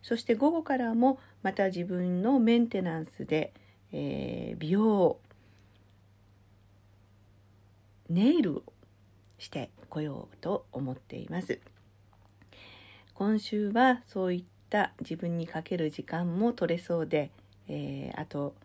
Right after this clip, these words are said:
歌も毎日歌いながら、人生七曲がり、義理と情けと愛を乗せて、えー、早く動き回って多くの皆様にお届けしたいなと思いながら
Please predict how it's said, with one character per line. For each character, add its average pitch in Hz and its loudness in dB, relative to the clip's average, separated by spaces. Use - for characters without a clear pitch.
歌 185 -4
も 165 0
毎 170 0
日 170 -2
歌 156 -8
い 156 -4
な 151 -4
が 147 -2
ら、 147 -2
人 165 -2
生 147 -4
七 151 -6
曲 175 0
が 156 0
り、 - -4
義 - -6
理 160 -4
と 147 -6
情 151 -4
け 151 -8
と 151 -8
愛 185 -4
を 180 -4
乗 175 -4
せ 165 -8
て、 - -2
え 156 -6
ー、 165 -6
早 196 2
く 165 -2
動 170 -6
き 180 -6
回 185 -2
っ - -10
て 175 0
多 170 -4
く 156 -6
の 151 -4
皆 151 -4
様 165 -4
に 151 -4
お - -16
届 139 -10
け 143 -10
し - -20
た 147 -12
い 143 -10
な 208 -4
と - -8
思 165 -4
い 175 -2
な 170 -2
が 151 -6
ら 143 -6